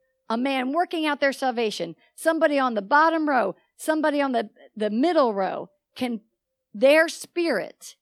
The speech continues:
is gonna be used to draw that void spirit.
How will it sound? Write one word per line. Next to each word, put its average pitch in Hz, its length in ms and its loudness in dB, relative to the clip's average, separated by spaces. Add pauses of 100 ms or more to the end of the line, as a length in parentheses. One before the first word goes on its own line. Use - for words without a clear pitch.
(100)
is 208 120 -6
gonna 220 200 -6
be 220 100 -8
used 220 380 -10
to 202 80 -10
draw 196 600 -4
that 175 240 -8
void 185 380 -8
spirit. - 640 -12